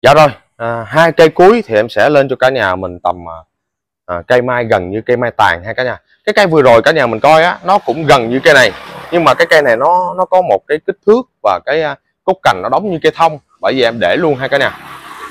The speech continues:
Nó dảo diên mà. Nếu anh em nào đang tập tành chơi những cái môn mà mai vàng này nè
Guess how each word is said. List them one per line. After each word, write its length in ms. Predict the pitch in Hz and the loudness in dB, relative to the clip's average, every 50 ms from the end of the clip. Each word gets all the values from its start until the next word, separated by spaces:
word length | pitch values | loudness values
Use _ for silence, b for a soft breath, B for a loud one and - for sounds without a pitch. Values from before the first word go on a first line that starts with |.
| - - | -10 -4
Nó 200 | 123 127 160 151 120 | -2 -2 -2 -2 0
dảo 160 | 104 107 127 165 | 0 0 2 2
diên 240 | 165 170 160 156 147 | 0 -2 -2 -2 -2
mà. 80 | 131 113 - _ _ _ _ _ _ | -6 -6 -8 _ _ _ _ _ _
Nếu 100 | - 113 | 0 0
anh 80 | 139 151 | 0 0
em 160 | 151 139 135 | 0 -4 -2
nào 280 | 120 110 104 104 101 101 | -2 -2 0 0 0 0
đang 220 | 107 113 120 110 - | 0 -2 -2 -4 -10
tập 100 | - _ - | -12 _ -6
tành 200 | 98 90 92 87 82 | -6 -6 -6 -6 -4
chơi 180 | - 113 113 110 | -2 -2 0 -2
những 200 | 92 85 101 123 | -4 -10 -10 -8
cái 300 | - 139 131 127 123 113 | -8 -6 -6 -6 -6 -6
môn 360 | 113 110 110 110 107 104 95 | -4 -4 -4 -4 -6 -10 -12
mà 220 | 87 82 78 76 | -10 -10 -12 -12
mai 220 | 80 92 110 110 98 | -12 -12 -12 -10 -8
vàng 220 | 104 95 90 85 | -8 -10 -10 -12
này 100 | 85 82 | -14 -16
nè 80 | 82 | -16